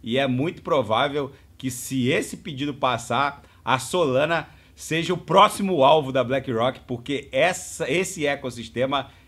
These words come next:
é de altíssima escalabilidade e seria o ambiente propício, perfeito, pra receber, é, a tokenização de ativos do mundo real, inclusive do mundo TradeFi. Daqui a pouco eu volto, vou fazer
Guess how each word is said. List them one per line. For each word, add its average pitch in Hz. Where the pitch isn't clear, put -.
é 127
de 208
altíssima 202
escalabilidade 127
e 147
seria 226
o 202
ambiente 165
propício, 180
perfeito, 170
pra 180
receber, 139
é, 120
a 120
tokenização 156
de 139
ativos 139
do 131
mundo 139
real, 110
inclusive 113
do 170
mundo 160
TradeFi. 127
Daqui 143
a 196
pouco 254
eu 233
volto, 220
vou 160
fazer 175